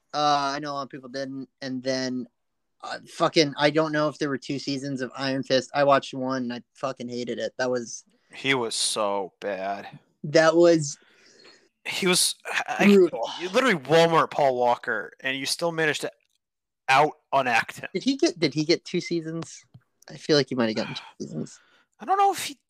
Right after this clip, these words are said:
Speaker 2: did. I think he might have.
Speaker 1: Danny Rand, Iron Fist show. Um, uh, the only good episodes were the ones where Luke Cage showed up.
Speaker 2: Yeah, he did, uh
Speaker 1: He got two fucking seasons. <laughs>
Speaker 2: Jesus.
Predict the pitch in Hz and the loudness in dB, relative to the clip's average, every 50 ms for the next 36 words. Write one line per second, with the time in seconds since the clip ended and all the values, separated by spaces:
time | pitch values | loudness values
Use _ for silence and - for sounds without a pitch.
0 | _ - - 196 190 - - - - - 220 226 - 190 165 151 156 160 165 165 | _ -12 -10 -8 -8 -8 -8 -8 -8 -8 -8 -8 -8 -8 -6 -2 0 2 2 4
1 | 170 165 165 165 165 160 156 151 147 - - - - - - - - 175 185 196 | 4 4 4 4 2 0 -2 -6 -10 -10 -10 -8 -10 -10 0 4 6 8 8 8
2 | 202 202 196 196 190 180 165 151 143 139 135 131 123 127 123 123 123 123 123 120 | 8 8 8 6 4 2 -2 -6 -10 -12 -14 -12 -12 -12 -12 -12 -12 -14 -14 -14
3 | - - - - - - - - 117 117 - - - 65 64 65 69 71 71 - | -14 -12 -12 -12 -10 -12 -12 -12 -12 -12 -14 -14 -16 -18 -18 -20 -20 -20 -20 -20
4 | - - - - _ _ _ _ _ _ _ - - - - - - - - 156 | -20 -20 -20 -20 _ _ _ _ _ _ _ -20 -20 -18 -18 -18 -4 2 4 6
5 | 165 165 165 165 160 156 - _ _ _ - 147 - - 160 160 170 - 175 180 | 8 8 6 6 4 0 -6 _ _ _ -14 -14 -14 -12 -10 -10 -6 -4 -2 -2
6 | 185 185 165 165 165 160 156 - 143 - 160 151 151 143 143 139 139 131 135 135 | -2 0 0 0 0 0 0 0 -2 -4 -4 -4 -4 -4 -8 -10 -10 -8 -8 -6
7 | 135 139 139 139 131 123 127 127 127 127 127 - - _ 139 135 - - 135 127 | -6 -6 -8 -8 -10 -8 -6 -4 -4 -2 -4 -6 -10 _ -12 -12 -8 -6 -6 -6
8 | - - 120 120 123 123 120 - _ - - - - - - _ _ _ _ _ | -6 -6 -6 -6 -6 -8 -10 -10 _ -20 -20 -20 -20 -20 -20 _ _ _ _ _
9 | _ _ _ - - 82 65 57 65 - - - 120 120 - 123 120 113 120 117 | _ _ _ -20 -20 -20 -20 -20 -20 -20 -16 -14 -14 -12 -8 -8 -6 -4 -4 -4
10 | 113 113 110 110 110 107 - - - 196 208 185 214 226 233 240 240 - - 254 | -2 -4 -4 -4 -4 -6 -6 -4 0 0 0 2 4 6 6 6 4 4 2 0
11 | 262 247 - 254 247 240 - 240 214 - 262 269 294 294 269 269 247 220 196 170 | 0 2 2 2 2 2 -2 -8 -10 -8 -6 -6 -6 -6 -6 -6 -6 -6 -8 -10
12 | - _ 156 151 170 - - - 208 - - - 214 - - 247 - - 320 - | -12 _ -14 -12 -12 -12 -4 -4 -4 -2 -2 -4 -4 -4 -4 -4 0 0 0 0
13 | - - 320 330 277 294 302 302 - - - - - - - - | 2 0 0 0 0 -2 -6 -8 -8 -12 -16 -14 -10 -8 -8 -8